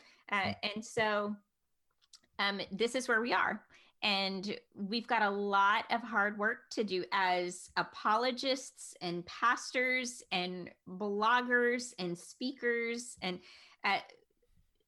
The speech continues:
Speaker 1: the list goes on, obviously, but all of those who are working in the kingdom, um, we've got our work cut out for us. Um, and I think we really need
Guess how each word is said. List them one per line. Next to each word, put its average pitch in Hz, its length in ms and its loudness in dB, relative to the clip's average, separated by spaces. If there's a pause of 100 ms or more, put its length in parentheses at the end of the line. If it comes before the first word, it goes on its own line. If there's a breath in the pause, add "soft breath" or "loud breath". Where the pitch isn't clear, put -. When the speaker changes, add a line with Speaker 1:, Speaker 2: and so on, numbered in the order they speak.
(120)
Speaker 1:
the 185 140 -2
list 208 260 -2
goes 214 200 -2
on, 240 360 2
obviously, 185 540 2
but 190 200 0
all 240 140 6
of 233 140 -2
those 220 240 0
who 214 140 0
are 185 160 2
working 208 400 -2
in 202 120 -4
the 185 80 -8
kingdom, 190 720 -4 (340 loud breath)
um, 180 360 -2
we've 208 240 -6
got 196 180 2
our 175 180 4
work 185 360 0 (240)
cut - 260 -4 (100)
out 175 360 8
for - 260 -4
us. - 540 -8 (100)
Um, 160 220 0 (100)
and 170 380 2
I 170 160 2 (160)
think 180 260 -4 (100)
we 170 240 -2
really 170 360 -2
need 165 260 -6